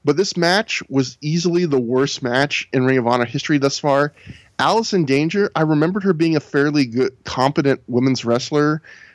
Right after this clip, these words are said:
years later. She is fucking dreadful here. She barely does anything here but do upskirt shots, cheating, and taking bumps. But even how she takes bumps, how she moves in the ring, she looks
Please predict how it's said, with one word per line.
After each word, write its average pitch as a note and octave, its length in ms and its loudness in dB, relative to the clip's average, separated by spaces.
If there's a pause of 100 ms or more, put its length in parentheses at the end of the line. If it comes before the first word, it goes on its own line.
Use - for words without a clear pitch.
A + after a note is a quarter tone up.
(120)
years C3+ 320 0
later. C#3 420 2 (440)
She C#4 340 2
is C#3 220 -2
fucking F3 580 0
dreadful B2+ 720 0
here. A#2 340 -2 (320)
She - 180 0
barely B3+ 320 2
does G#3 240 0
anything G3+ 340 2
here G3 240 2
but D3 300 -2
do C#3 280 0
upskirt - 460 -2
shots, - 480 -2
cheating, F3 720 0
and B2 320 0
taking C#3+ 400 -2
bumps. C3+ 480 -2 (480)
But E3 300 -2
even B3 280 -2
how G3 180 0
she F3 160 -4
takes D3 300 -2
bumps, B2 380 -2
how F#3 100 -2
she E3 180 -2
moves F3+ 360 0
in D#3+ 80 2
the C#3 80 2
ring, C#3 420 -2 (380)
she A#3+ 220 0
looks D#4 320 -2